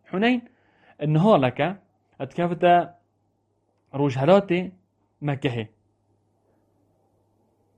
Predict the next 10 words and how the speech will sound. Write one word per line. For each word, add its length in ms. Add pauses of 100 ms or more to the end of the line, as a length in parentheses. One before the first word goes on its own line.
(400)
اتنافر 420
وي 220
مكة 340
دا 300 (480)
بضعة 420
عشر 360
م-، 400
ميلا. 380 (600)
آه، 640 (160)
بضعة 640